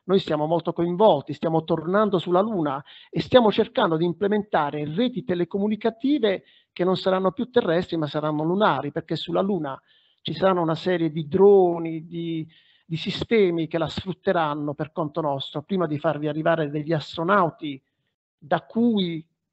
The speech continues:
partiranno per andare su Marte, per cui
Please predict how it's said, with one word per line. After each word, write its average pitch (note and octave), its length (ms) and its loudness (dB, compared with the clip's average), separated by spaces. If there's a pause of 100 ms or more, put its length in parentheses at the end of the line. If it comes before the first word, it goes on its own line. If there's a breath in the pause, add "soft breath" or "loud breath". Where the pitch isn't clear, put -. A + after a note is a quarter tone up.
(260)
partiranno F3+ 680 2
per D3+ 140 -2
andare D3 280 -2
su D3 140 -6
Marte, C3+ 560 -6
per B3 300 -4
cui D3+ 300 -2